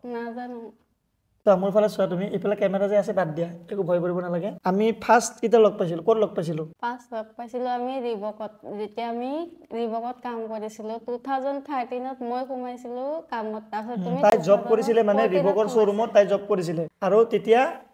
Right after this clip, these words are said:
Speaker 2: সেইটো শ্ব'ৰুমত মোৰ দাদা এজনক কৈ ফালে মই মানে সোমাইছিলো, কাৰণ মই তেতিয়া হাই ছেকেণ্ডেৰী দি কিনে এনেই আছিলো, যে পৰীক্ষা দিয়াৰ পিছত, এক্সাম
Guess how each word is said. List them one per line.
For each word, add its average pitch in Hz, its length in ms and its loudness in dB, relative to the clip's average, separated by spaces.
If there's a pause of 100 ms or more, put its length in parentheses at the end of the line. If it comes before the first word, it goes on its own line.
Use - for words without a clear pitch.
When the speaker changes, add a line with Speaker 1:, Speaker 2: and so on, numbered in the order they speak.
(140)
Speaker 2:
সেইটো 220 300 2
শ্ব'ৰুমত 226 580 4
মোৰ 214 100 0
দাদা 185 280 6
এজনক 208 280 0
কৈ 208 100 0
ফালে 208 340 4 (260)
মই 196 220 4
মানে 240 160 0
সোমাইছিলো, 196 300 0
কাৰণ 208 260 4
মই 220 220 0 (240)
তেতিয়া 214 240 0
হাই 180 160 0
ছেকেণ্ডেৰী 226 1000 0
দি 190 140 -2
কিনে 233 340 -4 (380)
এনেই 254 220 6
আছিলো, 190 200 0
যে 196 80 0
পৰীক্ষা 208 320 2
দিয়াৰ 208 160 4
পিছত, 214 140 0
এক্সাম 202 300 4